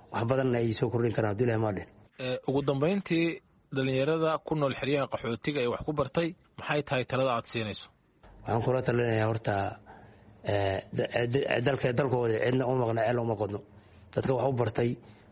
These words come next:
Speaker 1: oo la rabo inay wax ka bedelaan, aqoon ku dabaalaan, dalka ku dhiirigeliyaan, qof cod inay gaarto, u tartamaan waa iyaga.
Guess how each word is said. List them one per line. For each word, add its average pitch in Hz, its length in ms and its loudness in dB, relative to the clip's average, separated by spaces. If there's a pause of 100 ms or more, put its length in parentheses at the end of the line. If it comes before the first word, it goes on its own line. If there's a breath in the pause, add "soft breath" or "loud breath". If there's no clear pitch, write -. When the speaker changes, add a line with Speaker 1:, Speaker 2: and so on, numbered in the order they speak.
(140)
Speaker 1:
oo 113 360 2
la 113 100 2
rabo 113 220 2
inay 127 200 2
wax 113 160 0
ka - 100 0
bedelaan, 120 440 2 (380 loud breath)
aqoon 127 360 2
ku - 120 -2
dabaalaan, 117 540 2 (440 loud breath)
dalka 127 400 0
ku - 160 -2
dhiirigeliyaan, 123 520 2
qof 117 140 0
cod 120 160 2
inay 120 180 2
gaarto, 117 440 0 (360 loud breath)
u 156 60 0
tartamaan 117 520 0
waa 107 100 2
iyaga. 127 360 0